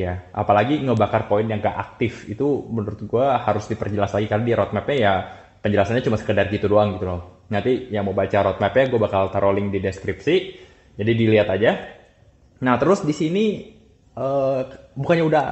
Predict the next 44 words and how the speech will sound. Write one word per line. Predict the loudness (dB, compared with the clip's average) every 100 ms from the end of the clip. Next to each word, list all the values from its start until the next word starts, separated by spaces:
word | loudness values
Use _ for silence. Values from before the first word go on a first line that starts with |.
| -6
mungkin | -8 -4 -2
pertanyaan | 0 0 -2 -4
lu |
semua, | -6 -6 -6 -8
bukannya | -6 -4 -2
udah | 0 0 2
ada |
ya | 0 -2
play | -2 -2
to | -2 -2
earn, | 2 4 4 0 -10 -18 -20 _ _ _ _
play | 0 2 2 0
to | 0 0 0 0 0 0 0 -2 -8 -6
proof | -4 -4 -8
of | -6
game | 4 4 4
gitu | 0 -2
bukannya | 0 0
udah | 0 0
ada | 0
ya, | -2 -2
kayak | -2 0 0 -2 -2
gue | 0
contoh | 0 0 -2 -4
sebut | -4 -4 0
aja | 0 0
Axie | -4 -4 -2 -2 -2
Infinity. | -4 -2 -2 -2 -4 -8 -10 -20 _
Gue | 0 4 6
nggak | 4 2
main | 0 0 -4
ya, | -8 -4
secara | -4 -2
per-, | -4 -4 -6
secara | -2 -2 0
pribadi | 0 0 0 -2
gue | -4
nggak | -4 -6
main | -6
Axie | -8 -6
Infinity, | -6 -6 -8 -4 -4 -4 -8
tetapi | -6 -4 0 -2
setahu | -2 -2 0 0
gue | 0